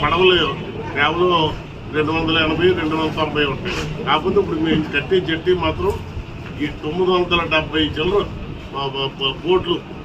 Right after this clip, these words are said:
వాళ్ళు, వాళ్ళు పె-, పె-, ఫిష్ పెట్టుకోవడానికి అవకాశం ఉంది. దా-, అది కాక అక్కడ ఫిష్ ల్యాండింగ్ సెంటర్లు కానీ, ఫిష్, ఆ, ఏది మన, ఆ, బ-, ప్రాసెసింగ్ ప్లాంట్, ప్రాన్స్ ప్రాసెసింగ్, ఫిష్ ప్రాసెసింగ్, అది కాక, అది కాక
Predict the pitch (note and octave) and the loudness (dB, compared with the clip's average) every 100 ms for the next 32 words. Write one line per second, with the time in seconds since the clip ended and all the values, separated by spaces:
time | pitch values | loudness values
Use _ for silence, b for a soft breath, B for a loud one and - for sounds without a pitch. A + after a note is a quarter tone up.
0 | - - - C3 C#3 C#3 C#3 C#3+ C#3 C3 | -12 -12 -4 0 0 2 2 2 0 -2
1 | B2+ C3 - D#3 D3 C#3+ D3 C#3 C3+ D3 | -4 -6 -8 -8 -6 -4 -4 -4 -4 -6
2 | - F3+ F3 D#3+ D3+ C#3 D#3 D3+ D3 C#3+ | -4 -2 0 0 -2 -2 -2 -2 -2 -4
3 | F3 D3+ C#3+ C3+ C3 D3+ F#3 E3+ B2+ - | 0 2 2 2 2 4 4 2 -2 -8
4 | - - - C3 C#3+ D3 C3 - - - | -14 -14 -8 -6 -2 -2 -2 -8 -14 -10
5 | D3+ D3+ F3+ F3 E3 D#3+ D#3 D#3 E3 D#3+ | -6 -2 2 2 2 -2 -2 -4 -2 -4
6 | C#3+ D3+ D3 C#3 D3 C#3+ D#3 C#3+ - - | -2 -2 -2 -4 -6 -4 -2 -2 -4 -8
7 | - - C3 B2+ C#3 C#3+ D#3+ C#3+ C#3+ C#3 | -8 -6 -4 -4 -2 0 0 0 2 0
8 | B2+ - - - - B2 B2+ C3 B2 - | 0 -2 -4 -8 -10 -8 -6 -4 -4 -6
9 | - - D3+ F#3 F#3 G3 F#3+ E3+ D#3 D3 | -10 -6 0 2 2 0 2 0 2 0
10 | D3+ - C#3 D#3 D#3 - D3+ D#3 D3+ D#3 | 0 -4 0 0 0 -2 -4 -6 -6 -8
11 | D3 D3 D3 D3 C#3+ C3+ - D3 C#3 C3+ | -8 -6 -6 -6 -8 -8 -6 -4 -4 -6
12 | C#3 C#3 C#3 - - - - - - - | -10 -6 -6 -8 -12 -12 -12 -14 -12 -12
13 | - C#3+ D3+ D3 D3 D#3 A#2+ - - - | -8 -4 -2 -2 0 0 0 -6 -12 -10
14 | A#2+ C#3 D3 D3+ | -2 0 2 0